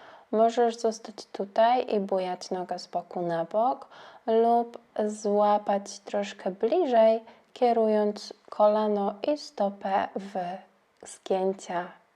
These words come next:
Twoich rąk. Wybierz sobie odpowiedni chwyt i zacznij bujać nogą z boku na bok, ruszając delikatnie biodrem.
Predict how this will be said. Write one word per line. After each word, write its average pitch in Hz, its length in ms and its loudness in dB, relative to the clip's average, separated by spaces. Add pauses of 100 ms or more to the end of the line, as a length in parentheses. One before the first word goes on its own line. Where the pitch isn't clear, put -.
Twoich 208 560 -2
rąk. - 580 -10 (2000)
Wybierz 196 520 0
sobie 190 420 -4
odpowiedni 226 800 2
chwyt 214 720 -6 (360)
i 240 80 -4
zacznij 214 580 2
bujać 202 640 -2
nogą 190 640 -4
z - 120 -16
boku 196 500 -6
na 226 260 0
bok, 214 580 -4 (640)
ruszając 220 1080 0
delikatnie 208 760 0
biodrem. 202 920 -4